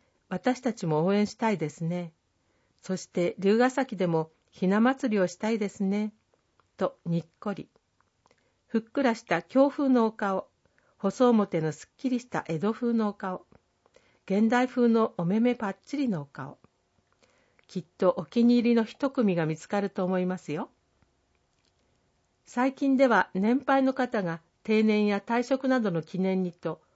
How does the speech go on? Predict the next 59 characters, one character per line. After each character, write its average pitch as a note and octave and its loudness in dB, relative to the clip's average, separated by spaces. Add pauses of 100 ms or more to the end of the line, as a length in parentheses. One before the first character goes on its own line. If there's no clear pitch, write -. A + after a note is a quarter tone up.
(440)
ご F3+ 0
自 G3 -2
分 C4 2
の C4+ 2
た C#4+ -4
め C#4+ 0
に F#3+ 0
買 F#3 -8
っ - -20
て - -10
い A3 -8
か A3+ -2
れ A3 0
る A3 -6
方 - -6
が F3+ -2
い E3 -2
ら G#3 -2
っ A3 -6
し - -10
ゃ A#3 -4
る F#3 -4
そ E3+ -6
う D3 -6
で C#3+ -10
す。 - -20 (1300)
特 C#4 -2
に E3+ 2
今 F3+ -8
年 G#3 -4
は F#3 -4 (200)
御 F3+ 0
代 G3+ 4 (120)
替 D4 2
わ C4 2
り F3+ -4
の C#3+ -4
年。 - -14 (920)
親 C4+ 0
王 C#4+ -2
飾 B3+ 0
り E3+ 2
を D3+ 2
家 A3+ 2
に G#3 2
飾 F#3 -4
っ C4 -6
て C4+ -2
み C4+ 0
て A3+ -2
は E3 2
い E3+ -2
か B3 -2
が A3+ 0
で E3+ -2
し D#3+ -10
ょ D3+ -6
う - -12
か。 - -14